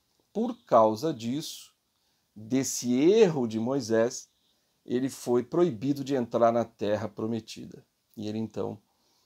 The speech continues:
eh, deixou, né, de entrar, de ter essa bênção, depois de quarenta anos com aquele povo reclamão,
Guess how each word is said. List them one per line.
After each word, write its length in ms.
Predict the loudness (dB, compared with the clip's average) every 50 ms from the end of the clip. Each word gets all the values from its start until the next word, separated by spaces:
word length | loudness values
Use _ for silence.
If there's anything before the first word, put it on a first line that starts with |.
| _ _ _ _ -14
eh, 500 | -12 -10 -10 -10 -10 -12 -12 -14 -14 -14
deixou, 680 | -6 -2 -2 -2 -2 -2 -6 -4 0 0 2 2 0 -2 -6 _ _ _ _ _ _
né, 160 | -6 -4 -4 -4
de 420 | -6 -8 -8 -8 -8 -6 -4 -4
entrar, 340 | -4 -4 -4 -2 0 0 0
de 140 | -2 -4 -6
ter 200 | -4 -2 0 0
essa 260 | -2 2 2 2 2
bênção, 520 | 2 0 -2 -2 -2 -4 -6 -10 -14 -16 -18 _ _ _ _ _ _ _ _ _ _ -10
depois 340 | -10 -8 -6 -4 -2 -2 -2
de 80 | -4 -4
quarenta 480 | 0 2 2 2 2 0 -2 0 -2
anos 260 | 0 0 -2 -4 -6 -10
com 140 | -12 -16 -16
aquele 280 | -14 _ -10 -10 -10
povo 320 | -10 -10 -10 -10 -10 -10 -10
reclamão, 640 | -10 -10 -10 -6 -2 -2 -2 -2 -2 -4 -6 -6 -8